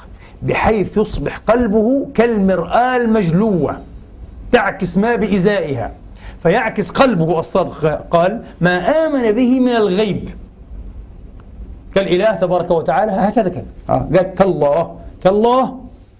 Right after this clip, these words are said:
والأنبياء والملائكة والجنة والنار"، إلى آخره. ثم أنشد قول الشاعر: "إذا سكن الغدير على صفاء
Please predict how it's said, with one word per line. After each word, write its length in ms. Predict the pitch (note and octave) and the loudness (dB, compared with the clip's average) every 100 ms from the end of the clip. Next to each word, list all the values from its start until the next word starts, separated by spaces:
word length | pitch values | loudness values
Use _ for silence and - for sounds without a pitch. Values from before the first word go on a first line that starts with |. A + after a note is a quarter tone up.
| - | -4
والأنبياء 840 | D3+ F3+ E3 F3 F#3+ A3 A3+ - - - - | -2 0 0 2 2 2 0 -6 -14 -20 -6
والملائكة 800 | C#3+ F3 F3 F3+ G#3+ F#3 - G#3+ - - D#3 | 0 2 2 2 2 0 0 0 -2 -6 -2
والجنة 600 | D#3+ C#3 G#3+ G#3 G#3+ - - E3 | 0 2 4 2 0 -2 -4 0
والنار"، 460 | F#3+ G3 A#3 A#3+ - | 2 2 0 -4 0
إلى 120 | F#3 A#2 A2 | 0 2 -4
آخره. 260 | - F#2+ E2 - _ - - - - - | -8 -12 -14 -20 _ -20 -20 -20 -18 -2
ثم 180 | F#3+ F3 | 0 2
أنشد 280 | D#3 E3+ | 0 -2
قول 220 | - F#3 D#3 | 2 2 2
الشاعر: 460 | - F#3+ F3 G3 - - - - | 0 -2 0 -4 -8 -20 -16 -4
"إذا 180 | D#3 D3 | 0 0
سكن 260 | F#3 E3+ | 0 -2
الغدير 460 | D#3+ C#3 C#3 E3+ D#3 | -2 0 0 0 0
على 200 | C#3+ C3+ | 0 -2
صفاء 500 | C3 B2 E3+ F3 | -4 -2 -2 0